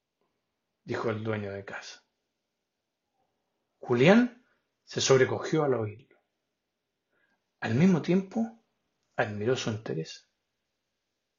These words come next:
"¿Por qué diablos tendrán que abortar estas tontas?", exclamó ella. "¿Qué haces ahí, Julián?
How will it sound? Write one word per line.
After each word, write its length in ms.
"¿Por 340
qué 180
diablos 480
tendrán 400
que 100
abortar 400
estas 280
tontas?", 440
exclamó 460
ella. 280
"¿Qué 100
haces 260
ahí, 160
Julián? 420